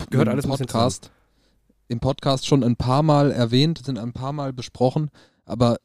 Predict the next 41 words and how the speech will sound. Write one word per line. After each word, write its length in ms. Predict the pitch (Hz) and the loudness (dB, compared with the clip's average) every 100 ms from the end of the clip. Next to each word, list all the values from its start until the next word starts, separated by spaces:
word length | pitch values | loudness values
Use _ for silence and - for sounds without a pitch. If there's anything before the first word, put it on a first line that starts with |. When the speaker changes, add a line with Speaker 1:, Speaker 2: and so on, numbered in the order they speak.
| _ _ - | _ _ -8
Speaker 2:
ich 160 | 143 | 0
find's 300 | 196 202 - - | 4 4 2 0
egal, 520 | 156 139 147 180 180 - - | 0 2 4 6 6 2 -4
ob 160 | 160 | -4
man 140 | 151 147 | -2 -6
jetzt 180 | 143 - | -6 -8
eine 120 | 143 - _ - | -10 -12 _ 0
Dirty 300 | 147 160 175 | 4 4 4
Punkrock-Band 760 | 139 139 - 160 - 135 135 | 2 0 2 0 4 4 4
ist, 300 | 139 139 - | 2 0 0
ob 160 | 131 139 | -2 2
man, 220 | 143 139 | 0 2
Speaker 1:
Ja. 100 | 135 | 2
Speaker 2:
äh, 180 | 127 135 | 2 2
eine 200 | 131 131 | 4 2
Dirty 300 | 147 139 143 | 2 0 -2
Punkrock-Band 640 | 143 156 - 139 139 139 165 | -6 -6 -6 -4 -2 0 0
und 80 | |
eine 120 | 147 139 | 2 2
Schülerband 540 | 180 160 131 135 139 | 4 4 4 2 2
ist 100 | 131 | 0
oder 160 | 131 127 | 2 2
eine 140 | 131 | 2
erfolgreiche 600 | 131 190 208 - 104 101 | 0 0 0 0 -4 0
Dirty 240 | 104 107 110 | 0 2 2
Punkrock-Band, 560 | 120 117 120 - 120 | -2 0 0 0 0
völlig 260 | - 175 135 | 4 4 4
egal. 380 | 110 104 117 135 - - _ | 2 2 2 -2 -12 -20 _
Das 180 | - 127 | -6 -4
Thema 340 | - 170 170 135 | 4 4 4 -4
Netzwerken 720 | 143 - - 123 117 127 127 | -8 -10 -6 -2 -2 0 0
klingt 320 | 147 165 175 | 6 6 4
immer 240 | 147 147 | 2 4
nach 180 | 143 120 | 4 2
Business, 540 | - 156 - 131 127 - - - | 2 0 4 2 2 -6 -16 -14
klingt 300 | - 151 175 | 2 2 4
immer 240 | 147 151 139 | 2 4 6
so 80 | 127 | 4
ein 80 | |
bisschen 300 | 123 143 143 | 4 2 0
konservativ, 800 | 127 139 147 117 107 - 120 123 | 2 2 2 2 0 0 -2 -2